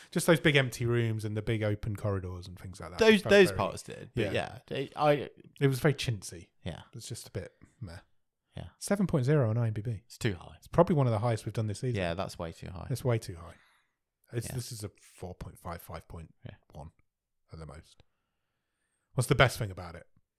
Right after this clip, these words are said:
Speaker 2: Uh, I, I'll go, I'll go soundtrack.
Speaker 1: Yeah, <laughs> I think you're right. It's also, I've not said it yet, it's fucking two hours long. It's too long. It's a ninety-minute movie.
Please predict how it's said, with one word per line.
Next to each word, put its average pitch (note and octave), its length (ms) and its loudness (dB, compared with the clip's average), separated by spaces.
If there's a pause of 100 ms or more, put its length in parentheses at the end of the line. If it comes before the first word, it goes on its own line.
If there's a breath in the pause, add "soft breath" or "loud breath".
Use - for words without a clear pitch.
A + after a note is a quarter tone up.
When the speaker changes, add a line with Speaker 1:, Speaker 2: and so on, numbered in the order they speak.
(720)
Speaker 2:
Uh, B2+ 40 -2
I, B2+ 640 2
I'll F#2+ 160 -2
go, F#2 180 -4
I'll F2+ 260 4
go F2+ 140 0
soundtrack. F2 480 -2 (540)
Speaker 1:
Yeah, C3+ 180 4
<laughs> - 80 0
I - 20 -2
think F#3+ 260 4
you're C#3 120 8
right. B2 240 6 (640 loud breath)
It's E3+ 140 10
also, C#3+ 420 10
I've A2+ 100 6
not C3+ 160 6
said A2+ 160 0
it G#2 60 -4
yet, F#2+ 180 -2
it's - 120 -12 (100)
fucking A#2+ 520 -2
two A#2+ 200 4
hours F#2+ 220 0
long. G2+ 220 -2 (100)
It's - 120 -18
too C3 200 4
long. F#2+ 200 0 (800)
It's C3+ 120 0
a D#3 60 6
ninety-minute G#2+ 460 0
movie. E2+ 320 -14